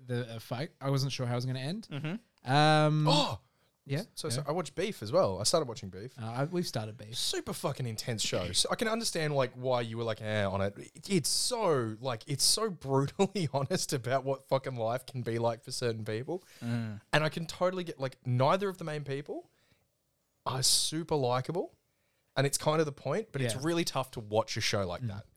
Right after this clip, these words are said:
Speaker 2: Yeah.
Speaker 3: But I do wanna give it a crack because it is, it's, there's something in there that is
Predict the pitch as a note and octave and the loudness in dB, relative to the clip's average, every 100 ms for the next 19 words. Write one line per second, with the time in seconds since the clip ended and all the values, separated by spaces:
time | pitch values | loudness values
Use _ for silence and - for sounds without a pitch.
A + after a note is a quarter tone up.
0 | - A2 G2+ A2 - C3+ C3+ D#3 F3 C#3+ | -6 -4 -4 -4 2 2 2 -2 -2 -4
1 | C#3 A#2 A#2+ A#2 G#2+ A#2 A2+ A2+ G#2+ - | -8 -4 -4 -4 -4 -2 0 0 2 0
2 | - C3 - C#3+ - E3+ C3+ A#2 A2 G#2 | -2 -4 -2 2 2 2 -4 -2 0 -2
3 | G2 G2 | -2 -6